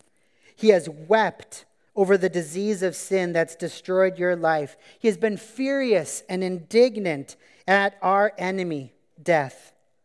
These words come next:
and has called into the pitch black tomb to you and to me.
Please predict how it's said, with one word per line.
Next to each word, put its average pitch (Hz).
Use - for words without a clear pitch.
and 175
has 165
called 214
into 165
the 147
pitch -
black 180
tomb 147
to 175
you 180
and 135
to 160
me. 175